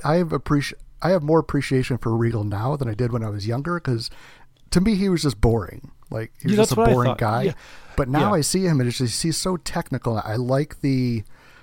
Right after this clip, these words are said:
Speaker 1: like, the Greco-Roman type, uh, wrestling because it just looks more, it, it looks more convincing and more real. You know what I mean?
Speaker 2: Sure. Yeah, I have in my notes here that Regal looks like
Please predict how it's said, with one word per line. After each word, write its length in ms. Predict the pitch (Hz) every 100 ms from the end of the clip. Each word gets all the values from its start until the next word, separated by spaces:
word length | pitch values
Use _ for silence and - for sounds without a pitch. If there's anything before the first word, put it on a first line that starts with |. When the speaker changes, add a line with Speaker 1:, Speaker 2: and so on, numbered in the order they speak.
| - _ -
Speaker 1:
like, 140 | - 127
the 80 | 113
Greco-Roman 760 | 135 131 123 120 117 110 104
type, 380 | - 107 101 - - - -
uh, 180 | - 95 -
wrestling 440 | 123 - 107 95
because 280 | 95 120 110
it 180 | 110 110
just 240 | 147 -
looks 280 | 123 131 -
more, 540 | 120 120 117 110 104 - - - - - _ - - _
it, 120 | 175
it 100 | - 180
looks 220 | 180 -
more 120 | 185
convincing 480 | - 139 160 165 143
and 60 | 123
more 140 | 120 110
real. 280 | 170 127
You 80 | 107
know 80 | 113
what 60 | 113
I 40 |
mean? 300 | 107 147 190 - _ - -
Speaker 2:
Sure. 300 | - 208 151 - - - - - -
Yeah, 120 | - 254
I 120 | 202
have 200 | 196 185
in 120 | 190 147
my 120 | 127
notes 340 | 120 131 -
here 200 | - 117
that 280 | 104 110 113 123
Regal 380 | 110 156 226 226
looks 180 | 196
like 100 | 170